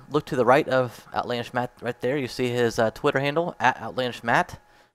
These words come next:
Please follow him on Twitter. You see mine, at Freddsylvania. Follow me on my Hex Shardcast YouTube channel to the left there, youtube dot com slash user slash Hex Shardcast.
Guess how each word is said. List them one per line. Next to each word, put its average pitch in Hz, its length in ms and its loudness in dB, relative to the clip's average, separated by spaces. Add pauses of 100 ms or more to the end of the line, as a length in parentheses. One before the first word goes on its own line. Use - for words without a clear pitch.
(140)
Please 151 220 -4
follow 156 240 4
him 147 160 -2
on 135 100 2
Twitter. 208 400 2 (100)
You 110 100 -8
see 117 200 -8
mine, 131 300 -2
at 123 160 -6
Freddsylvania. 135 540 -4 (520)
Follow 143 200 6
me 143 260 -4 (180)
on 123 260 -8
my 123 260 -2
Hex 117 280 -8
Shardcast 131 540 -4
YouTube - 160 -8
channel 160 380 -6
to - 100 -12
the - 100 -4
left 165 200 -2
there, 147 260 -6 (380)
youtube 120 260 -8
dot - 140 0
com 120 240 -4
slash - 300 -4
user 107 200 -8
slash 104 340 -4
Hex - 140 -12
Shardcast. 101 520 -8